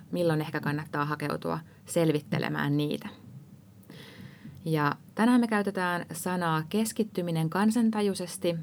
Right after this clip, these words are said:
vaikka lääketieteessä ja psykologiassa siihen liittyy läheisesti käsitteet tarkkaavaisuus ja toiminnanohjaus. Ja jos lähdetään ihan liikkeelle siitä, että miten ihmiset yleensä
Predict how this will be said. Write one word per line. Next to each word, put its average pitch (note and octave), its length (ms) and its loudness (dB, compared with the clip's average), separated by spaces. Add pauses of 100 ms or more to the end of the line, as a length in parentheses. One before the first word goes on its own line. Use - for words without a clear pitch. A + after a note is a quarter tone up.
(180)
vaikka E3 280 2
lääketieteessä D#3 720 0
ja C#3+ 220 0
psykologiassa D3+ 880 -4 (300)
siihen D#3 340 4
liittyy D#3 380 2
läheisesti D3 520 -2
käsitteet C#3+ 580 -2
tarkkaavaisuus C#3+ 760 -2
ja D3 60 -6
toiminnanohjaus. D3 1040 -2 (1120)
Ja E3+ 220 0 (440)
jos - 100 -8
lähdetään B3+ 360 2
ihan A#3 200 2
liikkeelle F#3 640 2 (200)
siitä, F3 540 0
että D#3+ 380 -2 (120)
miten G#3+ 320 -2
ihmiset E3+ 420 -4
yleensä E3+ 460 -2